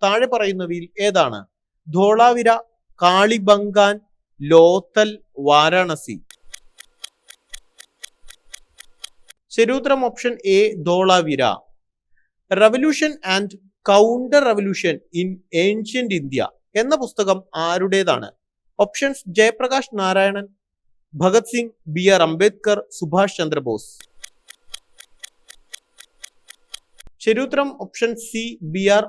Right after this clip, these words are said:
അംബേദ്കർ ആണ്. അന്തരീക്ഷത്തിൽ ഏറ്റവും കൂടുതൽ കാണപ്പെടുന്ന വാതകം ഏതാണ്? ഓപ്ഷൻസ് ഓക്സിജൻ, ആർഗൺ, നൈട്രജൻ, കാർബൺ ഡയോക്സൈഡ്.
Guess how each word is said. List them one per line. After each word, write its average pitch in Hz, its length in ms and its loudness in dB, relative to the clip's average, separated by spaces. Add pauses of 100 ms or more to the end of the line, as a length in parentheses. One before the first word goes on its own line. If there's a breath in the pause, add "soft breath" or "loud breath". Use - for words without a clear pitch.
അംബേദ്കർ 160 480 -4
ആണ്. 120 320 -6 (880)
അന്തരീക്ഷത്തിൽ 269 760 -2
ഏറ്റവും 247 500 -2
കൂടുതൽ 208 380 -4
കാണപ്പെടുന്ന 175 540 -6 (100)
വാതകം 156 680 -4
ഏതാണ്? 117 420 -4 (200)
ഓപ്ഷൻസ് 196 500 -12 (100)
ഓക്സിജൻ, 220 720 -6 (180)
ആർഗൺ, 170 760 -4 (120)
നൈട്രജൻ, 165 800 -6 (160)
കാർബൺ 147 360 -4
ഡയോക്സൈഡ്. 117 640 -6